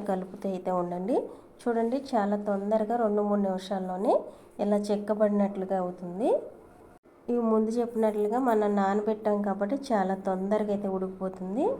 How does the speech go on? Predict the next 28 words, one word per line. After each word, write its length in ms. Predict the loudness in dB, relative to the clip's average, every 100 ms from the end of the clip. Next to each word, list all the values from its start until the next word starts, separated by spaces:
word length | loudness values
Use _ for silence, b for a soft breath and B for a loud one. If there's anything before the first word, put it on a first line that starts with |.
| -8 -18 -20 -20 -4
ఇలా 140 | -2 -2 -2
చిక్కదనం 520 | -2 2 2 2 2
అయితే 160 | -2 -2 -6
వచ్చేస్తుంది. 600 | -4 -6 -6 -6 -4 -4
ఇప్పుడు 180 | -2 0 0
ఇందులోకి 380 | 2 -2 -2 -2
కొద్దిగా 360 | -2 -2 0 0 2
సాల్ట్ 340 | 4 4 2 -2
అయితే 180 | -2 -4
వేసాను, 440 | -4 -6 -6 -2 0 -2 -6 -20 -10 -4
మరి 140 | -2 -2
ఎక్కువ 260 | -6 -4 -2 0
కాదు, 180 | 0 0 0
ఒక 100 | -2 -2
చిటికెడు 380 | -4 -2 -2 0 0
సాల్ట్ 280 | 2 2 2 -2
అయితే 160 | 0 -2
వేసుకోండి. 580 | -2 -6 -6 -6 -2 0 0 -2 -16 -20 -20 -14 -6
అలాగే 340 | -4 0 2 2 0 -14 -20 -16 -2
మనం 200 | 0 2 2 2 2
ఏ 60 | 2
కప్పుతో 320 | -2 -2 0 0
అయితే 160 | 2 0 0
సగ్గుబియ్యం 500 | 0 0 0 2 2 0
తీసుకున్నామో 640 | -6 -4 -4 -2 2 2 2 B B B -8
అదే 180 | -4 0 0 0
కప్పుతో 380 | -4 -2 4 6 6 2 -6 -4
ఒక 60 | -8